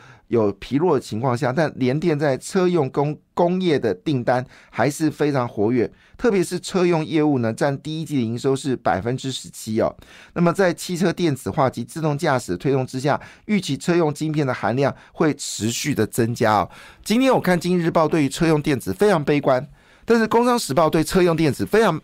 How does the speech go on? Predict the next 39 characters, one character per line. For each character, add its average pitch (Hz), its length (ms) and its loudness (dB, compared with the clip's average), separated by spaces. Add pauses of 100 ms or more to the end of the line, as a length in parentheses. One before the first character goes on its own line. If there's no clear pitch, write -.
乐 170 200 4
观， 120 240 2 (300)
那 185 180 4
你 120 140 0
要 135 120 4
听 151 200 2
哪 131 120 2
一 82 60 2
个 92 140 0
呢？ 92 200 2
我 - 60 -2
们 143 100 6
来 170 60 4
看 185 200 2
一 160 40 2
下， 156 180 2 (300)
《工 240 160 4
商 240 100 2
时 170 140 -4
报》 175 140 4
特 202 100 2
别 147 140 2
提 131 160 -4
到 143 120 4
一 139 40 0
件 139 180 -2
事 135 160 -6
情 90 180 -4
哦， 87 120 0
是 143 240 2 (260)
全 180 200 2
球 202 120 4
电 190 180 0
动 175 140 2
车 165 180 2
销 156 220 2
售 147 180 4
量 139 200 4
呢， 117 140 0